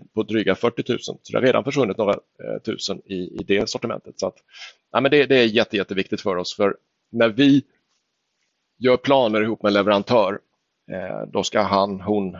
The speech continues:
de känna att det kommer bli leverans på det här.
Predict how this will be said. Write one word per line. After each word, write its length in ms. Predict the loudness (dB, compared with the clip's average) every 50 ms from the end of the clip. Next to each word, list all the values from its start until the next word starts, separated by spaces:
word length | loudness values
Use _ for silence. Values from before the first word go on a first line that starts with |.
| -18 _ _
de 360 | -2 0 0 0 -2 -8 -14 -12 -8
känna 460 | -2 0 0 0 2 0 0 0 -2 -4 _ _ _ _ _ _ _ _ _ _ _ _ _ _
att 120 | -10 -8 -6
det 80 | -4
kommer 260 | -2 0 0 0 0 -2
bli 220 | 0 0 0 2
leverans 440 | 2 2 2 4 2 2 2 0 -2
på 100 | -2 0
det 60 | 0
här. 160 | 2 0 -2